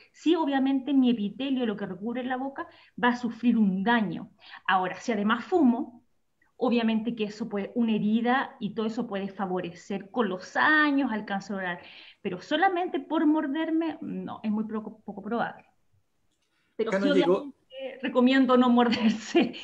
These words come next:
Speaker 1: <laughs> porque van a, va a tener otro tipo de lesiones como las que les comentaba.
Speaker 2: Acá lle-, nos llega otra pregunta y nos preguntan si, eh, estos tipos de cigarrillos, eh,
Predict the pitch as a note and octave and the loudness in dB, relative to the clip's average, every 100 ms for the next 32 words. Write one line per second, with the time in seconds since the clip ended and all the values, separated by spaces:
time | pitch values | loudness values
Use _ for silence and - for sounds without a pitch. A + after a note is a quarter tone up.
0 | - - - A#3+ A#3+ - D4+ G4+ D#4 C#4+ | -12 -10 -8 -6 -6 -2 -2 -2 2 4
1 | - F#4 - - - G#4+ D#4+ A#3+ A#3+ - | 4 2 0 -4 -4 -4 4 6 6 4
2 | - C4 C4+ C4+ B3+ A#3+ B3 B3+ B3+ B3 | 4 6 8 8 6 4 0 0 2 2
3 | A3+ - B3+ A#3+ A#3+ B3 A#3 A#3 A#3+ C#4+ | 2 -2 0 0 0 0 0 0 0 -4
4 | - C#4 D#4 C#4+ G#3 D#3 - A#3+ _ _ | -2 -2 -2 0 -2 -2 -6 -18 _ _
5 | _ _ _ _ _ _ D3 - G3 G#3 | _ _ _ _ _ _ -4 -2 0 2
6 | F3 E3 E3+ E3+ D3+ F3+ F3 C3 C3 C#3+ | 0 4 6 6 4 0 -2 0 0 -2
7 | - D#3+ C#3+ C3+ C3+ C3+ C#3+ E3+ F#3+ F3+ | -2 -2 -2 -6 -4 -2 -2 -4 -6 -4
8 | D#3+ D3+ C#3+ C#3 D#3+ - C#3+ C#3+ C#3+ E3+ | 0 0 4 4 2 -2 -2 -2 -2 -4
9 | F3+ F3 E3 C#3+ A#2+ A2+ A2 B2+ D3+ C#3 | -2 0 2 2 -2 -2 -2 0 -2 0
10 | A#2 G#2 - G#2 G2+ G2+ G2 | -2 -4 -8 -6 -4 -6 -8